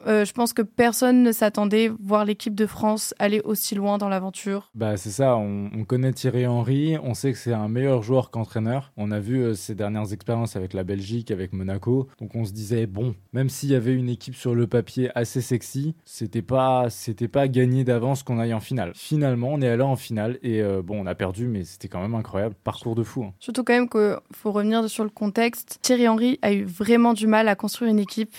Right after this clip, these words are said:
Speaker 1: parce que malheureusement, les clubs, les gros clubs européens ne sont pas du tout ouverts à prêter leurs joueurs. Et je trouve ça d'ailleurs extrêmement dommage parce
Speaker 2: Bah
Speaker 1: que
Speaker 2: oui,
Speaker 1: ça
Speaker 2: c'est
Speaker 1: enlève de la
Speaker 2: vraiment,
Speaker 1: hype.
Speaker 2: ouais. C'est vraiment dommage parce que c'est, c'est, les Jeux Olympiques, c'est censé ra-, rassembler les plus grands sportifs de la planète. Et là, euh, on a, euh, genre, euh,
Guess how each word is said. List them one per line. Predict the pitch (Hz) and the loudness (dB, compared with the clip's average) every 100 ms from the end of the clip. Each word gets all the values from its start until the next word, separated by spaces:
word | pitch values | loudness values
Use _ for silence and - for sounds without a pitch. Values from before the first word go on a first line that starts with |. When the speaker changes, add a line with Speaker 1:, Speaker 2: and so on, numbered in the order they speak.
| - - | -8 -4
Speaker 1:
parce | 202 - | -4 0
que | 220 | 2
malheureusement, | 208 208 233 233 202 220 233 | 4 6 4 2 2 4 4
les | 208 196 | 2 0
clubs, | - 208 208 - - | 2 4 4 -4 -4
les | 208 | -2
gros | 190 247 | 0 0
clubs | - 226 220 | 2 2 2
européens | 220 208 214 196 208 - | 2 2 2 2 0 0
ne | 214 | 0
sont | 208 214 | 0 -2
pas | 220 254 | 0 0
du | 220 233 | 0 -6
tout | - 247 - | -4 -4 -2
ouverts | 226 208 226 226 214 | 0 2 2 0 2
à | 196 190 | 4 4
prêter | 190 - 233 247 | 0 -4 0 2
leurs | 226 | 2
joueurs. | 190 202 196 233 - | 0 0 0 0 -4
Et | 220 | -4
je | |
trouve | 233 | -2
ça | 214 202 | 0 4
d'ailleurs | 202 208 214 - | 4 4 2 -4
extrêmement | 226 - 233 226 | -6 -2 0 2
dommage | 220 214 214 208 | 2 2 0 0
parce | - | 0
Speaker 2:
Bah | 226 | 2
Speaker 1:
que | |
Speaker 2:
oui, | - | 2
Speaker 1:
ça | 233 | 2
Speaker 2:
c'est | 202 | 2
Speaker 1:
enlève | 208 220 | 2 0
de | 208 | 2
la | 196 190 | 2 2
Speaker 2:
vraiment, | 208 | 0
Speaker 1:
hype. | 220 - - - | -2 -6 -18 -14
Speaker 2:
ouais. | 101 98 95 _ | -12 -12 -14 _
C'est | - 98 | -8 -4
vraiment | 95 117 120 | -2 -2 -2
dommage | 123 131 120 - | -2 -2 -4 -8
parce | 92 | -10
que | - 104 92 | -6 -6 -8
c'est, | - 123 131 | -2 0 0
c'est, | - 143 | -4 -2
les | 127 | 0
Jeux | 120 123 | 0 0
Olympiques, | 127 131 131 | -2 -2 -6
c'est | - | -8
censé | 120 117 | -6 -6
ra-, | 101 107 | -6 -8
rassembler | 101 117 - 123 123 113 | -8 -8 -6 -4 -2 -2
les | |
plus | 87 98 | -6 -8
grands | 101 117 | -4 -4
sportifs | - 113 - 107 | -4 -8 -8 -2
de | 107 | 0
la | 98 | 0
planète. | 98 107 127 - | -2 -2 -4 -4
Et | 104 | -2
là, | 113 127 123 | 2 2 2
euh, | 104 98 95 | 0 -2 -4
on | 107 107 | -6 -2
a, | 117 113 104 | -2 0 -2
euh, | 92 | -2
genre, | 101 92 92 | -4 -4 -6
euh, | 90 90 | -8 -8